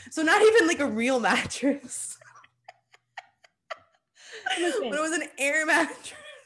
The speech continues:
Speaker 2: Listen, my autistic son keeps a household and has furniture. Not that hard. It's called go buy used off Facebook Marketplace.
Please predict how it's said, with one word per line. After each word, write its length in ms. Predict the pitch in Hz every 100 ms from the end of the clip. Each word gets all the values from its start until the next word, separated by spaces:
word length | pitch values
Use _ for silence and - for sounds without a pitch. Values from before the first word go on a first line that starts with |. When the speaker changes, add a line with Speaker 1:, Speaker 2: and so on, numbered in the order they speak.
| -
Speaker 2:
Listen, 400 | 359 262 220 196
my 160 | 294 330 302
autistic 460 | 294 302 269 - 254 -
son 400 | 254 214 170 170 _ _ _ -
keeps 280 | 302 285
a 120 | 254 226
household 640 | 233 233 220 202 165 160 -
and 160 | 226
has 260 | 262 262 247
furniture. 640 | 262 254 220 - 175 143 -
Not 360 | 208 254 254 254 -
that 280 | 220 220 -
hard. 380 | 220 214 151 165
It's 120 | 190
called 360 | - 220 214 208 - -
go 140 | - 262
buy 240 | 226 247
used 520 | 233 214 262 214 175
off 280 | - 202 202
Facebook 480 | 240 240 - 233 220
Marketplace. 680 | 240 196 196 - - 175 -